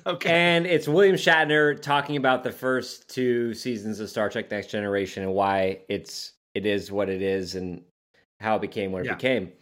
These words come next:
Speaker 2: Uh, and there is even the, uh, new adage, and w-, when a show has gone off the rails, we call it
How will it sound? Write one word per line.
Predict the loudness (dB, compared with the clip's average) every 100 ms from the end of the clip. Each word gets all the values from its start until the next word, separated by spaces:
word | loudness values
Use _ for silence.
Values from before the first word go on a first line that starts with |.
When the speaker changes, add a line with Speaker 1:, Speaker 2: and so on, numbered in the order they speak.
| _ _ -20 _ -4
Speaker 2:
Uh, | 2 4 4 2
and | 2
there | 4 4
is | 2 0
even | 0 0
the, | 0 0 0 2
uh, | 2 2 0 -2 0
new | 4 6 6 6
adage, | 4 4 2 0 -4
and | -4 -4 -6 -10
w-, | -10 0
when | 2 2
a | 0
show | 2 6 6 6
has | 4 4 4 4 0 -8 -2
gone | 0 2
off | 0
the | 0
rails, | 2 2 2 -4
we |
call | -2 0 2
it | 0 -6